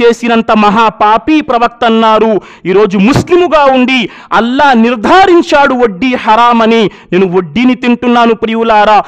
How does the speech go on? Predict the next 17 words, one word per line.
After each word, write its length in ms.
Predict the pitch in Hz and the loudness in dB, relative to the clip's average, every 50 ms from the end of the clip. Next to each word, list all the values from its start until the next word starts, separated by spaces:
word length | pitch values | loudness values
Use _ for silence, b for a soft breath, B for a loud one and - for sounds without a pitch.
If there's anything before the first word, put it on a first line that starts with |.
| B B B B | B B B B
నేనెక్కడ 600 | 160 180 208 254 285 320 320 - - 294 285 269 | 0 0 2 2 2 2 0 0 -2 -2 0 0
స్వర్గానికి 760 | - - 226 226 226 226 214 196 226 262 269 262 254 - 247 | -2 -2 0 0 0 0 0 0 0 0 0 0 -2 -4 -4
వెళ్ళే 360 | 233 233 226 226 226 226 220 214 - | -2 -2 -2 0 0 0 0 0 0
ఆకాంక్ష 540 | 196 202 220 - - 302 330 403 339 - - 320 269 214 - B B B B B | 0 0 0 0 0 0 2 0 0 0 0 0 2 2 0 B B B B B
నా 160 | 156 185 196 | -2 -2 0
మదిలో 400 | 202 202 202 185 208 220 220 214 | 0 -2 -2 -2 -2 0 0 0
ఉంచగలను? 680 | 196 202 214 208 - - 220 190 196 196 190 185 170 - B B B B B | 0 0 -2 -2 -2 -4 -4 -4 -2 -2 0 0 -2 -4 B B B B B
అల్లాహ్ 420 | 160 180 208 214 220 233 233 - | -4 -4 -2 -2 -2 -2 -2 0
తాలా 360 | 233 226 226 233 240 226 180 B B B B | 0 0 2 2 2 0 0 B B B B
మద్యం 460 | 170 202 196 165 151 - 254 254 240 | -4 -4 -4 -4 -6 -4 0 0 0
హరామన్నాడు, 920 | 196 147 180 202 196 220 247 262 269 269 262 269 269 269 269 262 262 202 - B B B B 170 | 0 0 0 0 2 2 2 2 2 0 0 0 0 0 2 0 0 -2 -6 B B B B -4
మద్యం 480 | 202 214 185 165 147 - 285 277 269 | -4 -4 -4 -6 -4 -2 -2 -2 -2
త్రాగే 460 | 277 - 233 233 247 254 240 277 269 | -2 -2 -2 -2 -2 -2 -2 -2 -4
వారికి 460 | 254 233 233 240 254 285 - - 262 233 | -2 0 0 0 0 -2 -2 -4 -2 -2
నరకములో 580 | 226 240 262 254 285 277 277 277 285 285 247 226 233 B B B B 233 | 0 0 -2 -2 -2 -2 -2 0 2 2 2 0 0 B B B B -6
తీనతుల్ 500 | 254 269 277 285 285 285 294 277 277 - | -4 -2 0 0 -2 -2 -4 -4 -4 -4
ఖబాల్, 680 | - - - 240 214 269 285 311 330 311 294 226 | -4 -4 -2 -2 0 2 2 2 2 2 0 -2